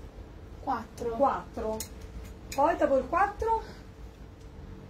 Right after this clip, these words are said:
Speaker 2: cinque.
Speaker 1: Ma mica sto andando a prima elementare, eh. Mi fio che si va.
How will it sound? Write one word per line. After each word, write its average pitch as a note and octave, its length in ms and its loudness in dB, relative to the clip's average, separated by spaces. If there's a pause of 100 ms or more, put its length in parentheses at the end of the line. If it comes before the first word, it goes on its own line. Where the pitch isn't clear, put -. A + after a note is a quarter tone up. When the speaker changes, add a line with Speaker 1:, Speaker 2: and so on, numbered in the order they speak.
(140)
Speaker 2:
cinque. A#3+ 480 0
Speaker 1:
Ma C4+ 120 8
mica C4 180 10
sto B3+ 100 2
andando C4+ 240 0
a - 40 -8
prima C4+ 220 0
elementare, B3 680 2
eh. A3 500 0 (1400)
Mi C#4 180 2
fio D4+ 260 2
che G#3+ 60 -4
si A#3+ 200 0
va. A#3 160 -2